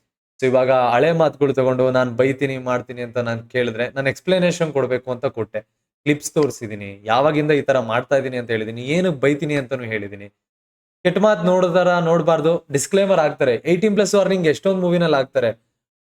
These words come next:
ಆ ತರ ನಾನ್ ವಾರ್ನಿಂಗ್‌ಗಳು ಕೂಡ ಹಾಕಿದೀನಿ, ಹೇಳಿದೀನಿ, ಬಾಯ್ ಬಿಟ್ಟು ಹೇಳಿದೀನಿ. ಮಕ್ಳಿದ್ರೆ ನೋಡ್ಬೇಡಿ, ಮನೇಲಿದ್ರೆ ನೋಡ್ಬೇಡಿ, ಇಯರ್‌ಫೋನ್ಸ್ ಯೂಸ್ ಮಾಡಿ ಏಯ್ಟೀನ್ ಪ್ಲಸ್ ಅಂತ. ಇನ್ನ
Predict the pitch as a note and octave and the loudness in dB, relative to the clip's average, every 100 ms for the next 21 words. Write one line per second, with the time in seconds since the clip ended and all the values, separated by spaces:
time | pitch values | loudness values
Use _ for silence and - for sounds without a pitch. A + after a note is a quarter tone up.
0 | - D3 E3 F#3+ F#3+ E3 D3+ B2 C3+ D#3 | 0 2 4 2 2 2 2 2 2 0
1 | D3 C#3 C3 A#2+ A2+ G#2+ A#2+ B2 A2 G#2+ | 0 -2 0 0 0 0 -4 -10 -14 -16
2 | A2 A2 E3 G3+ F3 A#2+ G#2+ G2+ - B2+ | -16 0 2 2 0 -4 -12 -18 -6 0
3 | F3+ E3+ F3 C#3+ C#3 B2 G#2+ G2+ _ _ | 2 2 -2 -2 -2 -2 -6 -16 _ _
4 | _ _ - A#2 C#3+ C3+ B2+ A#2 A#2 A2+ | _ _ -12 -6 -2 0 0 -2 -4 -2
5 | A2+ G#2+ A2 B2+ B2 A#2+ A2+ A2+ A2+ A#2 | -4 -4 -2 -2 -2 -4 -6 -6 -4 -2
6 | A#2 B2+ B2 B2+ A#2 A#2 A2+ A2 A2 A2+ | -2 -2 -4 -10 -8 -8 -8 -8 -8 -10
7 | A#2 G#2+ G#2 G#2 G2+ - _ _ _ - | -12 -10 -12 -12 -20 -20 _ _ _ -2
8 | F#3+ | 0